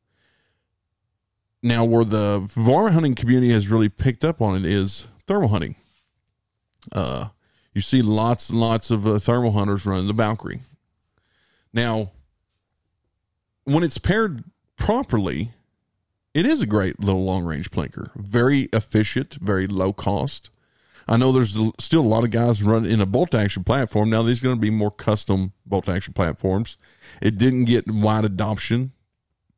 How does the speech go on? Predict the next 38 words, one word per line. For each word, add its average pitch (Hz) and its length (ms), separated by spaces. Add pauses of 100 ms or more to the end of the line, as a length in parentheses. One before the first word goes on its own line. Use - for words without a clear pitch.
(160)
in 104 140
the, 101 220
uh, 101 80
especially - 340
in 104 60
the 98 60
bolt 92 300
gun 67 240
world. 65 320 (760)
And 117 120
it, - 200
again, 110 320
it 92 120
was 98 180
kind 110 140
of 98 60
a 95 40
tragedy 95 380
with 87 180
A 87 100
R 90 200
fifteens. 87 520
I 95 100
would, 110 180 (320)
I 135 80
would 156 80
recommend, 123 340
if 127 100
you're 151 80
gonna 107 140
get 110 160
one 107 180
nowadays, 101 400
just 95 200
go 101 140
to 95 260
a, 98 180
uh, 98 300